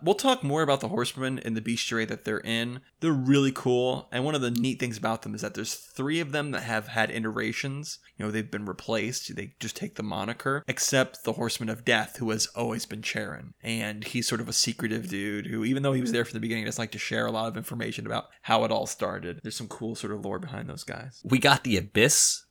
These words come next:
Speaker 2: this terrible cesspool of disgusting. You know, it's bad. Lamashtu's here, our old Lammy Mashtu.
Speaker 1: Oh,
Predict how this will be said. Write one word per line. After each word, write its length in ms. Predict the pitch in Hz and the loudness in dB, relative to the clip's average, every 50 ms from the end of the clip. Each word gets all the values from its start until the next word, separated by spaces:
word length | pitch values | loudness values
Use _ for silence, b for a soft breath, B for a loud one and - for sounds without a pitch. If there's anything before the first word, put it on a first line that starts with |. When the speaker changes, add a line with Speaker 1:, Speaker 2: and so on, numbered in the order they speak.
| _ | _
Speaker 2:
this 400 | - 101 95 - - - - - _ _ _ | -2 2 6 8 8 8 8 4 _ _ _
terrible 1120 | - - - - - - - 151 147 151 147 135 117 107 98 110 104 95 92 90 92 - - _ _ - - | -2 -2 -2 -2 -8 -2 4 6 8 8 10 8 8 6 6 6 6 6 4 4 2 -2 -6 _ _ -8 0
cesspool 920 | - - - - - - 127 127 127 - - - - - 120 110 104 95 92 | 6 8 10 10 12 10 10 8 8 6 6 4 2 2 4 4 4 4 4
of 80 | 87 80 | 2 2
disgusting. 920 | 87 85 - - - - 117 113 - - - 120 117 117 117 117 113 113 - | 6 8 8 10 10 10 8 8 8 6 6 6 4 4 4 2 0 -2 0
You 140 | - 120 135 | 4 8 10
know, 320 | 151 151 147 143 135 120 - | 10 12 12 10 10 8 4
it's 180 | - 113 107 - | 0 2 2 4
bad. 340 | - 110 107 107 104 - | 6 8 8 8 6 4
Lamashtu's 920 | - 62 53 - - 92 117 117 117 123 123 120 120 - - - 120 113 - | 0 -6 -8 -6 -2 2 4 6 8 10 10 10 8 6 6 6 6 6 6
here, 400 | - 120 113 113 113 110 107 - - | 6 8 8 8 8 6 2 -2 0
our 160 | - 90 95 | 4 6 8
old 180 | 104 110 107 95 | 8 8 8 8
Lammy 380 | 98 104 104 107 107 107 104 | 8 8 8 8 8 8 8
Mashtu. 640 | 101 101 101 101 101 - - - 113 107 101 98 95 | 8 8 8 6 6 4 4 4 6 6 6 6 2
Speaker 1:
Oh, 60 | - | -2